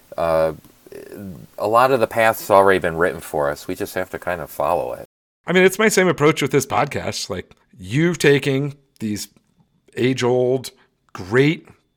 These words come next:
Speaker 2: approaches, thoughts, philosophies, and amplifying them. And that's the whole goal of this podcast, is to amplify things that make sense, things that can help other people, things that can make me better. I'm an amplifier.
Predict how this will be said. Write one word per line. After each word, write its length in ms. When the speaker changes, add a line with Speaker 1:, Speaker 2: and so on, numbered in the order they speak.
Speaker 2:
approaches, 500
thoughts, 400
philosophies, 840
and 280
amplifying 500
them. 160
And 100
that's 160
the 100
whole 160
goal 220
of 80
this 160
podcast, 760
is 200
to 320
amplify 1000
things 720
that 160
make 160
sense, 340
things 400
that 120
can 120
help 340
other 200
people, 340
things 240
that 120
can 100
make 180
me 220
better. 400
I'm 160
an 80
amplifier. 640